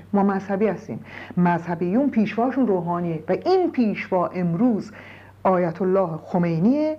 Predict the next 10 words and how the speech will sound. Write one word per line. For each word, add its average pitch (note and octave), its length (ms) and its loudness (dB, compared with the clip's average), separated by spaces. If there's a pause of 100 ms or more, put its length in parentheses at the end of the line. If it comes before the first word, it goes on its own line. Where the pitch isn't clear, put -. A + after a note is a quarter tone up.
(420)
و F3+ 120 2
شعار G3+ 580 0
ما F3 220 -2
این A#3+ 240 2
هست: B3+ 320 -2 (100)
«الله C4+ 600 2 (100)
اکبر، G3+ 360 -6
خمینی E3 600 0
پیروز - 380 -4
هست.» - 200 -20